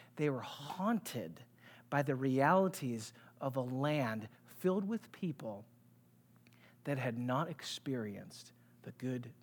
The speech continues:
news of Christ. You're not gonna hear that in your history class. And yet you can read it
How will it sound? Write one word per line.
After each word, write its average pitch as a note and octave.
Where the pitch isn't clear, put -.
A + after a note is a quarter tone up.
news G2+
of -
Christ. -
You're D3
not G3
gonna F3+
hear E3+
that -
in C3
your B2
history -
class. -
And D#3
yet E3
you E3+
can E3+
read D#3+
it C3